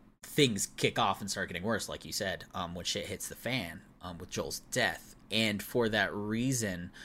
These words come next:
um, I heard people complain about that, but, uh, no,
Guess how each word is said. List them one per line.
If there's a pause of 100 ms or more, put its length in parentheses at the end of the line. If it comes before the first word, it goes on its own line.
(340)
um, (360)
I
heard
people
complain
about
that,
but,
uh,
no,